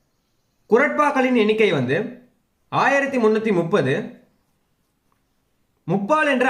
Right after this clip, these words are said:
அழைக்கப்படும் நூல் திருக்குறள். தெய்வ நூல் என்று அழைக்கப்படும் நூல்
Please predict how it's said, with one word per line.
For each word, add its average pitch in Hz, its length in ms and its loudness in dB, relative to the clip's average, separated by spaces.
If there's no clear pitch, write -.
அழைக்கப்படும் 220 520 0
நூல் 156 220 -2
திருக்குறள். 190 540 2
தெய்வ 262 340 0
நூல் 285 260 -2
என்று 233 220 2
அழைக்கப்படும் 220 520 0
நூல் 156 220 0